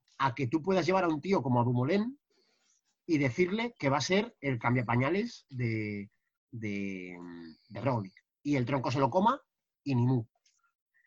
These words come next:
Eh, creo que esos son factores que pueden ayudar a, a que pase lo que decía Jota. Yo no sé si lo veo tan claro como que a partir de ahora ya, el año que viene, esto vaya a cambiar o tal.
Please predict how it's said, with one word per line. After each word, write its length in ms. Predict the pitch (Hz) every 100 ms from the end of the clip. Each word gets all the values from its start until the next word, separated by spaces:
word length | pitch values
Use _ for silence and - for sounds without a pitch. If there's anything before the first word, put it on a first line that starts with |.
| _ _ - - - - - - - _
Eh, 380 | 165 147 151 123
creo 240 | 185 196 233
que 100 | 202
esos 120 | 202
son 220 | 208 202
factores 360 | 196 185 220 202
que 100 | 160
pueden 200 | 160 202
ayudar 260 | 196 180
a, 280 | 208 151 139 - 139
a 60 | 123
que 180 | 139 120
pase 260 | - 165 208
lo 100 | 202
que 100 | 160
decía 280 | 127 165 165
Jota. 400 | - 139 110 87 _ _
Yo 200 | 123 160
no 120 | 185
sé 100 | 190
si 100 | 185
lo 120 | 185 175
veo 140 | 180
tan 180 | 180 160
claro 300 | 185 185 127
como 280 | 127 123 110
que 280 | 127 120 - _ -
a 160 | 123
partir 340 | 123 117 143 147
de 80 |
ahora 200 | 151 151
ya, 340 | 127 151 131 101 _ _ -
el 140 | 123
año 180 | 135 151
que 100 | 139
viene, 320 | 139 151 131
esto 180 | 120 147
vaya 160 | 139 135
a 40 |
cambiar 380 | 135 143 170 165
o 80 | 160
tal. 280 | 233 302